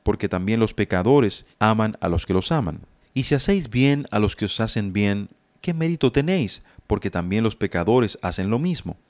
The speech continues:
Y si prestáis a aquellos de quienes esperáis recibir, ¿qué mérito tenéis? Porque también los pecadores prestan a los pecadores para recibir otro tanto. Amad pues a vuestros enemigos y haced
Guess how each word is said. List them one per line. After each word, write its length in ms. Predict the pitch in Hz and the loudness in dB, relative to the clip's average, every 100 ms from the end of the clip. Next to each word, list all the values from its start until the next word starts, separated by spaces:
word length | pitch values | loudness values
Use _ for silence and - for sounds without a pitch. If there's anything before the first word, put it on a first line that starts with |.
| _ - | _ -8
Y 100 | 127 | -6
si 100 | 151 | -2
prestáis 520 | 143 139 190 196 - | -2 0 0 0 0
a 120 | 120 | -2
aquellos 380 | 104 131 127 110 | 0 0 2 0
de 100 | 104 | -2
quienes 320 | 104 98 - | -2 -2 -4
esperáis 480 | - 101 98 110 107 | -4 -2 0 0 0
recibir, 500 | 98 95 92 101 - _ _ _ _ | -4 -4 -4 -4 -6 _ _ _ _
¿qué 140 | 202 | -2
mérito 400 | 185 147 147 143 | 2 2 2 0
tenéis? 500 | 135 175 165 90 - - _ _ | 0 0 -2 -4 -8 -18 _ _
Porque 280 | 107 - 98 | 0 0 -2
también 420 | 90 87 110 127 | -2 0 2 2
los 160 | 120 | 0
pecadores 540 | - 101 87 95 107 - | -2 -2 0 2 0 -2
prestan 560 | - 135 160 - 82 | 0 0 0 -4 -6
a 40 | 80 | -4
los 140 | 82 | -4
pecadores 600 | 113 107 98 107 110 107 - _ _ - | -4 -2 0 2 0 -2 -10 _ _ -4
para 160 | 123 | -2
recibir 420 | 113 - 92 95 | 0 -2 -2 0
otro 220 | 101 120 123 | 2 2 2
tanto. 340 | 170 107 87 - _ - | 0 -2 -8 -14 _ -4
Amad 240 | 117 170 - | 0 0 0
pues 260 | 139 147 - | 2 2 2
a 80 | 101 | 0
vuestros 460 | 95 127 127 - | 2 0 0 -2
enemigos 520 | 92 87 107 110 104 | -4 -4 -2 -2 -2
y 80 | 110 | -2
haced 300 | 104 - 151 | -2 -2 -4